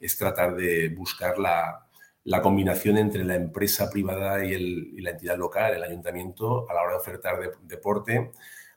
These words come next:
a través de los gimnasios y clubes privados. Aquí tenemos un club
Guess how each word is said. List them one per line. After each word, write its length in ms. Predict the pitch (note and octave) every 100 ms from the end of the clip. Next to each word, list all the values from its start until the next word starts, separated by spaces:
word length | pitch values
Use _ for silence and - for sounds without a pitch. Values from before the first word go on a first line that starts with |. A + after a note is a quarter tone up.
| _
a 120 | G2
través 320 | F#2 F2 F2+
de 80 | G2+
los 140 | G2+ -
gimnasios 560 | F#2 E2 D#2+ G2 -
y 340 | F#2 E2 C#2+ -
clubes 580 | F#2 D#2 D#2 - - -
privados. 500 | D#2+ E2+ G2 E2 -
Aquí 120 | -
tenemos 240 | - - E2
un 100 | E2
club 220 | D#2+